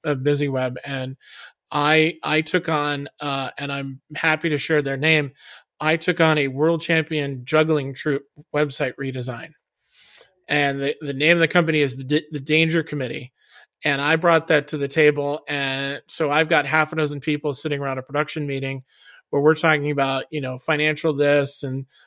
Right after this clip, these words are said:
business that and manufacturing that. And, Oh, yeah, and three jugglers. Uh, and, and people are looking at me like,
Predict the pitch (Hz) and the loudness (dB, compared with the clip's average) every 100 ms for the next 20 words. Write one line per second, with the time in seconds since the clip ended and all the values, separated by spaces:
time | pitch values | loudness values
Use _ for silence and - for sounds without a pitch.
0 | _ - 151 147 156 - 143 143 147 - | _ 4 6 6 -2 0 0 2 0 -2
1 | 139 147 147 156 151 - 147 139 139 135 | -6 -4 -4 0 -2 -2 -8 -6 -6 -8
2 | 82 147 233 220 156 - _ _ - 170 | -8 -2 4 4 2 -6 _ _ -2 0
3 | 175 - 214 185 196 180 143 113 - - | 0 -2 -2 4 4 4 0 -4 -14 -16
4 | 165 - - _ - 147 143 147 151 147 | -12 -12 -14 _ -8 -4 -4 -6 -6 2
5 | 151 151 151 156 151 160 151 143 131 135 | 2 4 4 4 2 2 2 2 2 -2